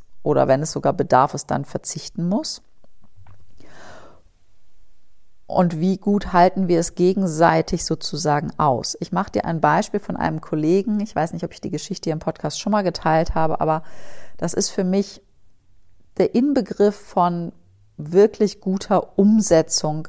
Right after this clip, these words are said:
eigener Bedürfnisse und Bedarf und Aushalten der Emotionen auf der anderen Seite. Beispiel, dieser Kollege hat zwei Kinder, Zwillinge, inzwischen sind die erwachsen. Damals aber, als die noch ganz klein waren,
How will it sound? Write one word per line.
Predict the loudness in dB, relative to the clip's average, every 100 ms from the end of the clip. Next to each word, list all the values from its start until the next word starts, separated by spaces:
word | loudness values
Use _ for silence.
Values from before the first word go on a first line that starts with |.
| 0
eigener | 2 4 2 0 2 0 0
Bedürfnisse | -6 0 0 0 -4 -4
und | -6 -4
Bedarf | 4 6 8 6 2 -6
und | -4 -2 -2 2
Aushalten | 2 2 0 -2 -2 -2
der | -2
Emotionen | -2 -4 -4 -4 -2
auf | -4 -2
der | -2
anderen | -2 -6 -6
Seite. | -6 -6 -10 -16 -18 -20 -20 -18 -18 -16 -16 2
Beispiel, | 6 6 4 0 -4 -4 -8 -4
dieser | 0 2
Kollege | 2 2 2 2 2 2
hat | 0 -2
zwei | -8 -4 0 2 2 -2 -4
Kinder, | 0 4 4 2
Zwillinge, | -4 -4 -4 -2 -2 -4 -6 -20 -20 -20 -12
inzwischen | -8 -4 -4 -2
sind | -4 -2
die | 0
erwachsen. | 2 0 0 0 -2 -4 _ _ -20 -20 -20 -20 -20 -18 -18 -8
Damals | 0 2 4 2
aber, | 4 6 6
als | 4 0
die | -4
noch | -4
ganz | -6 -8
klein | -4 0 0 2
waren, | 2 2 0